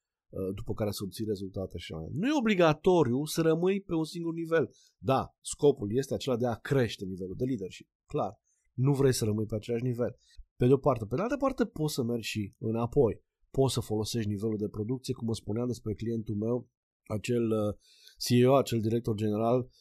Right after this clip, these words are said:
care îmi spunea că iubește oamenii și că <laughs> el nu poate să nu-i ajute și a spus, Ok, du-te pe nivelul trei. Oamenii te iubesc pe tine, vin, tu iubești pe ei, da, du-te pe nivelul trei, după care revii. Du-te pe nivelul trei, nivelul producției, nivelul în care obții rezultate, nivelul în care,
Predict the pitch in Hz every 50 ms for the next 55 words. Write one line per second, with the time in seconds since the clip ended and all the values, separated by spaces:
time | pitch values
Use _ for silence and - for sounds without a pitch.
0 | _ _ - 107 104 104 104 - - 113 110 113 113 - 110 107 104 107 117 110
1 | - - 110 104 110 113 127 131 117 101 95 95 - - 101 95 _ - 101 101
2 | 101 98 95 95 95 92 92 95 98 110 107 135 123 - 127 120 117 101 - -
3 | 117 113 117 113 110 104 101 110 113 123 139 139 135 117 110 - 120 98 92 87
4 | - - - - 101 87 98 98 - - - 82 82 78 82 85 - - - -
5 | 214 - - - _ _ _ _ _ _ _ - 101 104 107 110 107 - 107 101
6 | 95 104 95 - 95 95 131 147 143 107 92 110 117 117 110 104 110 104 101 98
7 | 90 104 104 101 - - 131 139 151 127 113 123 139 - 113 104 131 - 143 139
8 | - 143 147 156 151 156 170 180 - 220 190 131 113 - 101 - - 151 185 196
9 | 220 214 220 262 269 277 262 - - _ _ _ _ - - _ _ - 107 135
10 | 147 - 240 - 214 175 147 120 123 147 143 139 120 127 131 135 123 107 98 123
11 | 127 123 127 117 104 92 110 135 - - 120 269 285 247 123 110 110 113 110 -
12 | 113 107 101 95 - - 135 131 110 107 104 90 - 104 - - - 185 156 127
13 | 113 127 135 139 135 127 131 127 123 120 113 107